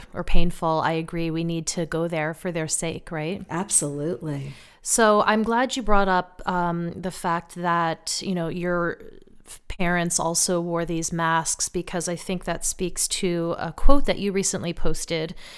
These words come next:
Speaker 1: um,
Speaker 2: Yeah.
Speaker 1: that spoke to me, and I know
Speaker 2: Mm.
Speaker 1: it, it spoke to you obviously as well.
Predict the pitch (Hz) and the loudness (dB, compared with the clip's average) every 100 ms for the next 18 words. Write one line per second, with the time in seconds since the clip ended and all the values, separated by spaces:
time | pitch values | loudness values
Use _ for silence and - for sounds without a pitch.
0 | - - - 180 175 170 180 175 175 - | -20 -16 -4 0 2 0 0 0 2 2
1 | 202 185 - 190 180 170 170 170 170 170 | 2 -2 -2 0 0 0 0 0 2 2
2 | 170 160 - - 180 - - 185 170 - | 2 -2 -6 -8 -8 -4 -2 -2 -2 -2
3 | - 180 165 156 165 180 170 165 175 175 | -2 -2 -2 -4 -6 -4 -4 -4 -2 0
4 | 165 | 0